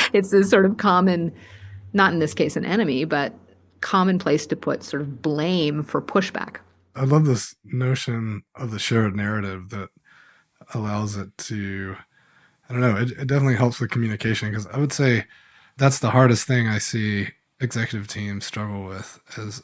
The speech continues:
Speaker 2: I mean, first they need to be aligned, <laughs> but then even the ones that are aligned, like, it, it's fine if, if it's,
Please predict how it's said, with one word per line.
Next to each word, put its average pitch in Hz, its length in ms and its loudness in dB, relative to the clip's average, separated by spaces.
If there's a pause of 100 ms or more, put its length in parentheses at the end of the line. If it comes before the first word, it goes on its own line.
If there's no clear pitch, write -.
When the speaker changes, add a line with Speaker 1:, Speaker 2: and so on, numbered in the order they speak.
Speaker 2:
I - 20 0
mean, 113 240 2
first 160 300 8
they 139 80 8
need 131 160 10
to 110 60 2
be 113 100 4
aligned, 107 560 2
<laughs> - 60 -2
but 110 160 -2
then 147 220 4 (400)
even 151 120 8
the 160 80 10
ones 147 180 8
that 139 80 8
are 127 100 8
aligned, 123 680 6 (480)
like, 117 280 -2 (320)
it, 123 180 -2
it's 135 140 -2
fine 156 280 8
if, 113 140 6
if 117 200 -4 (180)
it's, 120 180 -6